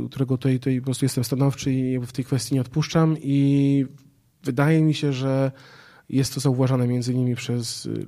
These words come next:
ludzi, z którymi miałem okazję czy pracować obecnie, czy pracować kiedyś,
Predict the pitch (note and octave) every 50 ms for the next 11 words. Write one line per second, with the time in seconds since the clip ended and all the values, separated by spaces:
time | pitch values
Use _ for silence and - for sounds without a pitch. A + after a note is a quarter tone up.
0 | - - B2+ A#2 A#2+ A#2+ A2 - - B2 A#2+ B2 B2 B2 A#2+ A#2+ A#2 - - -
1 | - - - - - A#2 A2+ A#2+ A#2+ A#2 B2+ C3 B2+ B2 B2 B2 - C3 B2+ B2
2 | C3 B2+ A#2+ A2+ G#2+ - - A2+ - - - C3+ A#2+ A#2+ - - B2+ F3 E3+ -
3 | - C#3+ - - - - B2 B2+ A#2+ - - - D#3 C#3+ D3+ C#3